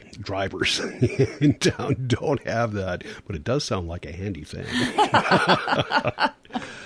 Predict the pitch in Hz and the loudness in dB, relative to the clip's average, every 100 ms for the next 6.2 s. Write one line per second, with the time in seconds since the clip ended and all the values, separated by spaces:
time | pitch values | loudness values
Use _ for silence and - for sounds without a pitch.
0 | - - - - 143 143 92 156 113 190 | -12 -12 -12 0 4 4 4 2 4 6
1 | 180 147 147 - 123 135 - - - - | 8 8 6 6 4 2 0 -8 -8 -8
2 | - 165 135 175 175 - 165 135 135 127 | -6 -2 4 4 6 6 6 8 6 8
3 | 127 117 113 110 107 104 113 117 110 101 | 8 8 6 6 4 0 0 2 2 2
4 | - 123 110 110 95 - 110 101 82 110 | 4 4 4 2 2 2 2 2 2 0
5 | - 107 98 85 98 - 117 120 104 98 | 2 2 2 0 0 4 6 6 6 2
6 | 95 | -2